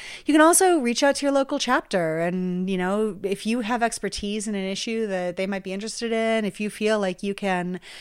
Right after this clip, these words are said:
engage with that chapter while being, you know, respectful of the notion that, like, young people are in charge around here. <laughs> Um, you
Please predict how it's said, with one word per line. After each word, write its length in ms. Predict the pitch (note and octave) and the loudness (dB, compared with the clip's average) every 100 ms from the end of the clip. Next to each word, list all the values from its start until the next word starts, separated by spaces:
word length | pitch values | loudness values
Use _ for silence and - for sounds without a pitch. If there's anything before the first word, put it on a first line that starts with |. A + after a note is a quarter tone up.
| - - - | -18 -18 -4
engage 400 | G#3 G3 G3 G3+ | 0 4 4 2
with 120 | G#3 | 0
that 160 | G#3 F#3+ | 0 2
chapter 640 | G#3 F3+ - A3+ A3+ A3+ | 2 2 2 2 2 2
while 240 | G3 F3+ | 0 0
being, 800 | F3 F#3+ F#3 F3+ F#3+ F#3+ F#3 F#3+ - | -2 -2 -2 -2 -4 -4 -4 -6 -6
you 100 | A3 | -4
know, 100 | F#3+ | -2
respectful 720 | E3+ F3 - F3 - A3 A3 | -2 -4 -2 -4 -4 0 2
of 140 | G3 F#3+ | 0 0
the 80 | |
notion 420 | G3+ F#3 - A#3 A3 | -2 0 0 0 0
that, 220 | G3 G3+ | -2 0
like, 340 | F#3 F3+ - - - - | 0 -2 -6 -20 -14 -4
young 300 | G3 G3 F#3+ | 4 4 4
people 260 | G#3+ G3+ | 0 0
are 80 | G3+ | 2
in 120 | G3 | 0
charge 320 | F#3+ F3+ F#3 A3+ | -2 -2 -2 -2
around 260 | A#3+ A#3+ | -2 -2
here. 320 | - C#4+ D#4+ E4 - - - - | 2 2 2 -2 -10 -12 -12 4
<laughs> 60 | |
Um, 540 | D4 - D4 C#4 C4+ - C#4+ | 6 8 8 8 4 6 4
you 100 | - | 6